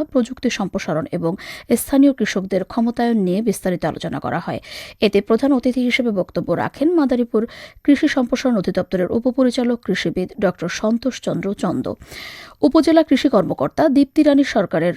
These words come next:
সভাপতিত্বে সদর উপজেলা প্রাণী সম্পদ কর্মকর্তা দিবস রঞ্জন বাগচি ও উপজেলা কৃষি সম্প্রসারণ কর্মকর্তা বল্লভ কুমার বাগচি সহ সংশ্লিষ্টরা এ সময় উপস্থিত ছিলেন। শরীয়তপুরে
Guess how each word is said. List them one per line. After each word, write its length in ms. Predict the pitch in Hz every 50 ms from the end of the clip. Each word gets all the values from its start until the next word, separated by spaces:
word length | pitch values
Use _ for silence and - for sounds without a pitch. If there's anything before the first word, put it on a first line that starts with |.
| -
সভাপতিত্বে 580 | - 175 165 - - - - 147 151 - - 262 285 -
সদর 240 | - 277 240 285 277 - -
উপজেলা 400 | 202 202 190 196 185 170 175 180 180 - - - - -
প্রাণী 220 | - 233 220 233 247 -
সম্পদ 260 | - 269 254 - 254 - -
কর্মকর্তা 500 | 202 180 160 160 - 156 156 - - 175 - 170 185
দিবস 300 | 226 233 220 254 262 262 - - - 190
রঞ্জন 300 | 170 170 151 165 160 180 185 165
বাগচি 360 | 143 170 - - - - - - _ - - 180
ও 20 | 180 208 - - - - - - 269
উপজেলা 340 | 254 - 302 269 311 302 311
কৃষি 300 | 302 - 220 - - 226 -
সম্প্রসারণ 400 | 220 175 - 190 - - 180 175
কর্মকর্তা 540 | - - - - - - - - - - 233 262 233 208
বল্লভ 280 | 220 220 240 254 269 - -
কুমার 200 | 269 254 247 214 208
বাগচি 240 | 160 170 - - 180 175 -
সহ 100 | 196 185 185 185 -
সংশ্লিষ্টরা 580 | 208 196 190 - - 185 - - - 175 170 151 - -
এ 20 | 175 -
সময় 220 | - 160 - - - 175
উপস্থিত 320 | - 151 - - 170 151 - -
ছিলেন। 240 | 156 135 - - - - _ _ _ _ _ _ _ _ _ _ _ _ _ _ _ _ _ _ _ _ - _ - - _ - - - - - - - - - - - - - - _ _ -
শরীয়তপুরে 580 | - - 330 302 330 339 302 - - 285 202